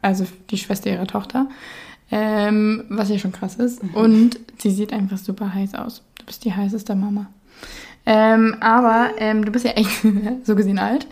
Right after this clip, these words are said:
Speaker 2: Mhm.
Speaker 1: Ähm, und hast jetzt, bist jetzt schon neunzehn Jahre verheiratet. Das ist
Speaker 2: Länger als ich nicht verheiratet bin übrigens.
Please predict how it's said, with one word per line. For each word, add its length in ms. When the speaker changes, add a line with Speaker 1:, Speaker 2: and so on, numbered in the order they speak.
Speaker 2:
Mhm. 100
Speaker 1:
Ähm, 480
und 400
hast 240
jetzt, 140
bist 120
jetzt 140
schon 180
neunzehn 480
Jahre 180
verheiratet. 540
Das 120
ist 60
Speaker 2:
Länger 320
als 220
ich 220
nicht 180
verheiratet 460
bin 160
übrigens. 360